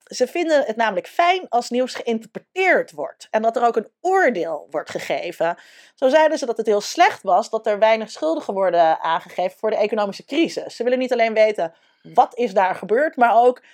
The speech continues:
op wie moeten we boos worden. En die objectiviteit die mainstream nieuws vaak, eh, claimt, die vonden zij niet zo bruikbaar.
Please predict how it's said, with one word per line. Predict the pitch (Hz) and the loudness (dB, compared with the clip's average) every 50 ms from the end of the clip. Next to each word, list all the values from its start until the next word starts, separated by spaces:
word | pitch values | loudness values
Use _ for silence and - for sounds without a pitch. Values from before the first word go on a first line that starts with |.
| _ _ _ - | _ _ _ 2
op | 247 254 233 214 | 2 2 2 2
wie | 247 285 285 | -2 -2 -2
moeten | 285 277 277 285 277 262 | -2 -2 -2 -4 -4 -2
we | 214 196 | -4 -4
boos | 185 190 311 339 381 359 320 - | 0 2 2 2 4 2 0 -4
worden. | 202 185 170 170 165 165 156 139 147 175 190 _ _ _ _ | 0 0 0 2 2 0 -2 -4 -6 -8 -12 _ _ _ _
En | - 240 269 262 269 - - | -2 -2 0 -2 -4 -8 -12
die | - 226 233 233 220 | -10 -8 -8 -8 -2
objectiviteit | - 254 254 254 277 269 - - 269 247 - 202 _ - 262 277 311 392 349 - | 0 0 0 0 -2 -8 -6 -6 -8 -6 -6 -10 _ 0 2 2 2 0 -2 -6
die | 233 214 | -6 -6
mainstream | 220 226 247 285 269 - - 254 240 240 240 240 - | -4 -4 -4 -4 -6 -8 -6 -6 -4 -4 -4 -6 -4
nieuws | 226 226 226 220 220 - | 0 0 0 0 0 -2
vaak, | - 214 175 175 180 - | -2 0 0 0 -2 -4
eh, | - - 165 151 165 - | -6 -4 -4 -4 -4 -4
claimt, | - 233 240 269 294 311 _ _ - - - - _ | -4 -2 -2 -2 -2 -6 _ _ -20 -20 -20 -20 _
die | - 233 - | -12 -8 -4
vonden | 302 302 311 - | -2 -2 0 2
zij | 294 254 254 | 2 2 2
niet | 240 240 226 - | 2 -2 -6 -4
zo | - 196 180 175 170 | -2 0 2 2 0
bruikbaar. | 165 - 180 208 247 269 285 302 302 - - - - - 135 - 151 151 151 151 170 165 | -2 -2 -2 2 4 4 4 4 2 0 -6 -12 -10 -10 -8 -8 -8 -10 -10 -12 -14 -18